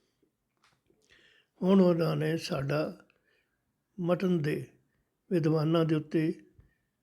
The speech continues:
ਹਮਲਾ ਕੀਤਾ ਹੈ, ਸਾਨੂੰ ਕਿਹਾ ਹੈ ਕਿ ਮੁਸਲਮਾਨ ਬਣ ਜਾਓ, ਨਹੀਂ ਤਾਂ ਮੈਂ ਤੁਹਾਡਾ ਕਤਲ ਕਰ ਦਿਆਂਗਾ।" ਅਸੀਂ ਉਸ ਨੂੰ ਇਹ ਗੱਲ ਕਹੀ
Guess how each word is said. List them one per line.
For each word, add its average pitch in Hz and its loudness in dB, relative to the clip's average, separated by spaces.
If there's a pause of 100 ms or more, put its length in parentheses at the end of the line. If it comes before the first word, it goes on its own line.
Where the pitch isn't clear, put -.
(800)
ਹਮਲਾ 170 4
ਕੀਤਾ 147 -2
ਹੈ, 131 -8 (720)
ਸਾਨੂੰ 156 -2 (100)
ਕਿਹਾ 160 2
ਹੈ 151 -2
ਕਿ 151 -10
ਮੁਸਲਮਾਨ 151 -2
ਬਣ 147 -4
ਜਾਓ, 160 2 (800)
ਨਹੀਂ 165 2
ਤਾਂ 165 -4
ਮੈਂ 156 0
ਤੁਹਾਡਾ 156 -4 (240)
ਕਤਲ 175 0
ਕਰ 156 -2
ਦਿਆਂਗਾ।" 143 -6 (1600)
ਅਸੀਂ 165 2
ਉਸ - -6
ਨੂੰ 156 -2
ਇਹ 151 -2
ਗੱਲ 143 -6
ਕਹੀ 160 -4